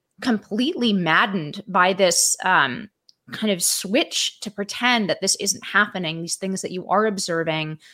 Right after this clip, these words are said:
um, in, in your child's school aren't happening, you know, what is your advice for, for parents who are running into, let's say, somebody who's not so conscientious and they are just saying what the district is spell-,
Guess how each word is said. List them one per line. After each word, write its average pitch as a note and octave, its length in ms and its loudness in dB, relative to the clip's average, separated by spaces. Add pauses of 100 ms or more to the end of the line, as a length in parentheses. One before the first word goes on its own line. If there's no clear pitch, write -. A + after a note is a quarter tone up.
(120)
um, E3+ 260 0
in, F#3 380 0
in F#3+ 160 0
your F3 100 0
child's E3 320 2
school - 240 0
aren't E3 240 -2
happening, E3+ 480 -4
you F3+ 80 -2
know, D#3+ 140 -4 (340)
what G3+ 240 4
is D#4 220 2
your A#3+ 160 2
advice D#3 480 2
for, D#3+ 800 2
for - 180 0
parents F#3 540 2 (120)
who A3 200 2
are A#3+ 300 6
running G3+ 280 4
into, F#3+ 280 0
let's F3 180 2
say, F3+ 140 2
somebody F3+ 320 0
who's F3+ 100 -4
not G#3 180 2
so A3+ 80 -2
conscientious D#3+ 600 -2
and E3+ 100 -2
they F#3 100 4
are B3 160 6
just E3 200 -4
saying D3+ 200 0
what D#3 120 -4
the E3+ 60 -4
district E3 360 -6
is E3 60 -8
spell-, D#3+ 280 -2